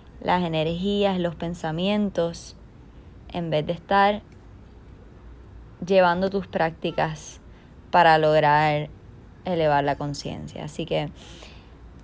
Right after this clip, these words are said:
cuando ejerces autocontrol y moderación, estás en Brahmacharya. Cuando evitas los excesos, estás en Brahmacharya.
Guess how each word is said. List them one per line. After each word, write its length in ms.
cuando 640
ejerces 640
autocontrol 920
y 80
moderación, 680
estás 300
en 120
Brahmacharya. 800
Cuando 300
evitas 340
los 140
excesos, 720
estás 260
en 140
Brahmacharya. 760